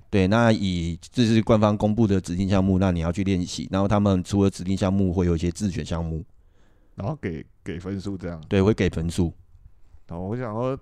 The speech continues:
Speaker 2: 这几天也看见新闻说，那个日本那个什么选手，
Speaker 1: 嘿。
Speaker 2: 就是表演结束后，人家在那边丢小熊维尼。
Speaker 1: 哦，对，对，对，羽生结弦嘛。
Speaker 2: 对，
Speaker 1: 对啊，
Speaker 2: 对，对。
Speaker 1: 他算日本算蛮有名的一个花式滑冰的选手。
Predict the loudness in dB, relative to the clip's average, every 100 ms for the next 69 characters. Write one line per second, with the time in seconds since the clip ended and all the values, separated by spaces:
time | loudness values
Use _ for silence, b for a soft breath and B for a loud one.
0 | -10 -2 -2 -2 -4 -4 -6 -6 -6 -6
1 | -8 -8 -6 -6 -8 -6 -6 -6 -8 -10
2 | -12 -10 -10 -8 -10 -10 -10 -12 -12 -12
3 | -10 -12 -14 -16 -2 0 0 -4 _ -20
4 | -20 -20 -20 _ -12 -8 -8 -10 -14 _
5 | _ -20 -20 -20 _ _ _ _ -6 -4
6 | -4 -8 -8 -4 -4 -4 -6 -6 -6 -8
7 | -10 -6 -6 -6 -8 -10 -14 -12 -14 -14
8 | -8 0 4 6 6 6 6 6 4 4
9 | 2 4 6 4 2 -2 -6 -12 -16 -16
10 | -12 -8 2 6 6 6 4 6 6 6
11 | 6 4 4 4 4 4 2 4 6 6
12 | 4 -2 -4 -6 0 0 0 -2 0 2
13 | 2 0 0 -2 -2 -4 -4 -6 -10 -10
14 | -12